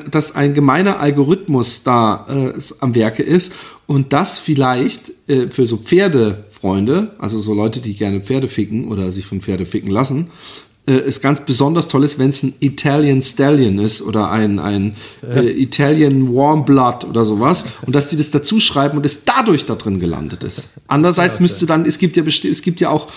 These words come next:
Speaker 1: holländisches Warmblut und, und, und, und was weiß ich was bei, bei Pferden und deswegen ist bei Holland bei der Kategorie, wenn's die überhaupt gibt, sind ja auch keine Pferde dabei. Da hat jemand,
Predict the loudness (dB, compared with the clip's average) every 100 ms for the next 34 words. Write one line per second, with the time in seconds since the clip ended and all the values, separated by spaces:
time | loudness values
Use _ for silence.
0 | -20 -10 0 4 4 4 2 0 0 0
1 | 2 2 0 0 0 -2 -4 -2 -2 -2
2 | -2 -2 0 0 0 0 -2 -2 -2 -2
3 | -2 0 0 -2 0 -2 -2 -4 -4 -6
4 | -2 -4 -2 -6 0 0 0 -2 -8 -18
5 | -20 -20 -20 _ -2 -2 0 -4 -2 -2
6 | 0 0 -2 -2 -4 -4 -6 -6 -4 -2
7 | -2 -4 -4 -4 -6 -6 -8 -8 -4 -2
8 | -2 -2 -2 0 0 0 -2 -10